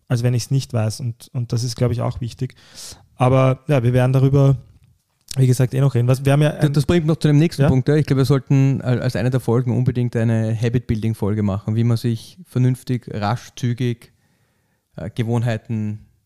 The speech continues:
Speaker 2: also wie man sich Dinge angewöhnt, äh, und diese Dinge dann auch regelmäßig macht. Ich glaube, das ist eine, eine essentielle Fähigkeit, die man selten erklärt bekommt,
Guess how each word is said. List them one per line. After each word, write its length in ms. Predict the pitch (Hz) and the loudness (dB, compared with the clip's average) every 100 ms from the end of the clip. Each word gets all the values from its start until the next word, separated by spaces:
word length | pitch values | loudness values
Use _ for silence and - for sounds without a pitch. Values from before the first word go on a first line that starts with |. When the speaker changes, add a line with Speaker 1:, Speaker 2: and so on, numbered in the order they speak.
| _ _ _ _ _ _ | _ _ _ _ _ _
Speaker 2:
also 160 | 123 123 | -4 0
wie 60 | |
man 80 | 135 | 0
sich 180 | 135 117 | -2 -2
Dinge 300 | 143 135 - | 0 0 0
angewöhnt, 640 | 123 127 113 107 113 - _ _ _ _ | -2 0 0 0 -2 -6 _ _ _ _
äh, 360 | 113 110 110 107 | -6 -4 -6 -8
und 200 | - 117 | -10 -6
diese 340 | 113 113 110 | -2 0 0
Dinge 200 | 107 113 | 0 -2
dann 160 | 110 110 | 0 -2
auch 140 | 107 | -2
regelmäßig 500 | 110 110 110 104 107 | -2 -2 -4 -4 -6
macht. 400 | 101 92 - - | -6 -6 -8 -16
Ich 100 | - | -14
glaube, 140 | - - | -6 -4
das 80 | 113 | 0
ist 40 | |
eine, 260 | 117 120 113 - - - | 0 0 -2 -6 -20 -8
eine 180 | 120 107 | -2 0
essentielle 540 | 127 - 135 120 123 123 | 0 0 0 0 -2 -2
Fähigkeit, 600 | 117 127 - 127 - - | -2 -2 -2 -4 -4 -2
die 300 | 120 117 117 _ - _ - | 0 0 -2 _ -20 _ -4
man 160 | 117 | -2
selten 360 | - 123 127 131 | 0 -2 -2 -4
erklärt 420 | 123 117 123 - | -2 0 -2 -2
bekommt, 540 | - - 143 147 - | -4 0 0 0 -6